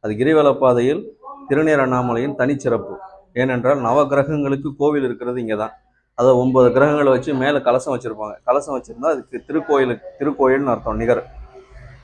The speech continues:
நவகிரகங்களுக்கு கோயில் இருக்கிற ஒரே இடம் இதுதான். இந்த இடத்த வந்து நீங்க இங்க இந்த இடத்த சுத்தினாலே, இந்த நவகிரகத்தை சுத்தினாலே உங்க தோஷம் எல்லாம் நிவர்த்தி ஆயிடும். அது ஐதீகம். இது அம்பாள் காட்சி கொடுத்த இடம். திருநீர் அண்ணாமலை ரொம்ப விசேஷம். பஞ்சமுக காயத்ரி இருக்கிறது இங்க, நவகிரகங்களுக்கு கோவில் இருக்கிறது இங்க.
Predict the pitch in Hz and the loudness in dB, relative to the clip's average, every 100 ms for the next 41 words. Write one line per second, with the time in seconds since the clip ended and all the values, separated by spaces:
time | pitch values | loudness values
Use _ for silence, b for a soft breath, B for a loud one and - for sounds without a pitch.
0 | - 120 156 147 151 156 156 156 131 156 | 0 6 6 8 6 6 4 2 6 6
1 | 156 139 139 143 127 143 131 131 117 113 | 6 4 2 2 4 4 4 2 -2 -2
2 | 110 - 120 135 135 156 175 151 151 151 | -6 -8 -6 2 4 4 2 2 0 -6
3 | 139 113 120 117 117 151 - - - 151 | -6 -4 -6 -2 -2 -2 -6 -10 -14 -6
4 | 139 151 139 120 143 151 147 143 - - | -4 -2 -4 -2 -2 0 -4 -6 -14 -12
5 | 143 135 147 135 117 131 143 127 131 120 | -6 -4 -4 -4 -2 -2 -2 -8 -6 -4
6 | 123 113 104 95 _ _ _ _ - 131 | -4 0 -2 -2 _ _ _ _ -6 2
7 | 135 123 120 107 - 117 120 117 147 147 | 4 4 2 -4 -4 0 2 4 2 2
8 | - 127 135 117 110 110 190 - 139 151 | 0 0 -4 -2 -2 -2 -6 -8 -4 -2
9 | 131 123 139 127 127 117 117 117 117 - | -2 -2 -4 -4 -4 -4 -2 -4 -4 -10
10 | 123 151 165 156 147 139 131 135 139 131 | -8 -6 -4 -2 -2 0 2 2 0 -4
11 | 127 127 113 110 113 170 b b b 113 | 0 -2 -2 -4 -4 -4 b b b 0
12 | 120 156 147 143 160 151 143 160 151 160 | 4 4 4 2 2 0 -2 2 4 6
13 | 147 127 120 135 123 107 | 6 2 0 0 -2 -4